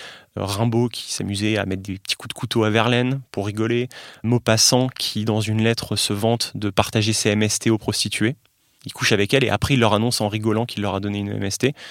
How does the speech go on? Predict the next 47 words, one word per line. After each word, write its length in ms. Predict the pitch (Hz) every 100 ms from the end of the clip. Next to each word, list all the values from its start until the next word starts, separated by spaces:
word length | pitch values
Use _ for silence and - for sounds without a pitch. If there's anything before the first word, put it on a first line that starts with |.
| - -
Là, 120 | 113
vraiment, 320 | 104 107 127
on 60 | 107
est 40 |
sur 160 | - 95
des 80 | 104 -
bons 200 | 107 120
gros 140 | 107 107
bâtards, 380 | 110 107 92 _ _ -
au 80 | 101
sens, 360 | 104 107 -
euh, 220 | 101 107 127 143 -
premier 240 | - 107
du 140 | 101 -
terme. 240 | 127 165 - - - - - - - -
Mais 260 | 117 147 180
il 60 |
y 60 | 151
a 40 |
également 480 | 131 120 127 151 151 -
une 100 | 117
manière 300 | 123 151 151
d'utiliser 340 | 120 - 110 113
bâtard 280 | 107 123 139
dans 140 | 107
un 80 | 107
sens 240 | 160 147
un 60 | 110
petit 180 | - -
peu 140 | 117
plus 360 | - 135 156 - _ _ _
presque 220 | - 123 127
admiratif. 540 | 123 123 120 - 131
Quand 140 | -
quelqu'un 260 | 113 120 160
fait 160 | - 143
quelque 280 | 139 127
chose 380 | 120 - 147 175 - - - - - - - -
d'assez 260 | 120 -
impressionnant 400 | 151 - - 147
et 80 | 151
que 40 | -
tu 160 | -
vas 80 | 107
avoir 200 | 110 -
cette 120 | 110
exclamation, « 440 | 113 - 107 -